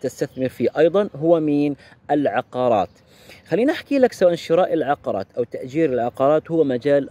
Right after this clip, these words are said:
رائع، حيث نشرت مجلة فوربس الأمريكية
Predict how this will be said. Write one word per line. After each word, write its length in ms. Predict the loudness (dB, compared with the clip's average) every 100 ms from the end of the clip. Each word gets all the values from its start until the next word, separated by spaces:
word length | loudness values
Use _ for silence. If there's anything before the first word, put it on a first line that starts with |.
| -4
رائع، 400 | 0 2 0 -4
حيث 440 | -2 0 0 -2 -6 _ _ -4
نشرت 500 | -2 0 0 -2 -2
مجلة 400 | -4 2 4 2 -2 -2
فوربس 420 | 0 0 -4 -16 -8
الأمريكية 960 | -6 -6 -6 -4 -4 -6 -6 -2 -2